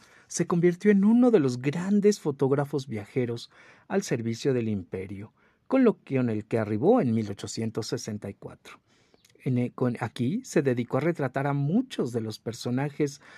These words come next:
políticos y miembros de la corte, lo mismo que al propio emperador y a su esposa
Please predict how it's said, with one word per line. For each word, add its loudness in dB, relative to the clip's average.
políticos -2
y -2
miembros 2
de 0
la -4
corte, -14
lo -2
mismo 0
que -2
al 0
propio -2
emperador -2
y -2
a 2
su -2
esposa -6